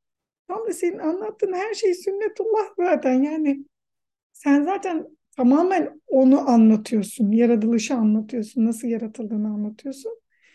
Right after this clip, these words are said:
Meşhur bir hem romancı hem düşünür vardır, Unamuno diye. Mustafa Özel de çok sever.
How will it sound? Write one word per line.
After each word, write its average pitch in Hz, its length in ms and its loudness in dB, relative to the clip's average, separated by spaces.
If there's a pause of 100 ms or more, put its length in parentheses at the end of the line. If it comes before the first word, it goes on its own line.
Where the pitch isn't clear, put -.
(440)
Meşhur 339 460 -4
bir 302 280 -6 (140)
hem 294 340 -2
romancı 233 520 2
hem 254 280 2
düşünür 254 380 -2
vardır, 208 560 -6
Unamuno 254 600 4
diye. 226 300 -2 (120)
Mustafa 262 380 -2
Özel 240 320 -4
de 208 80 -6
çok 294 220 -14
sever. 220 540 -8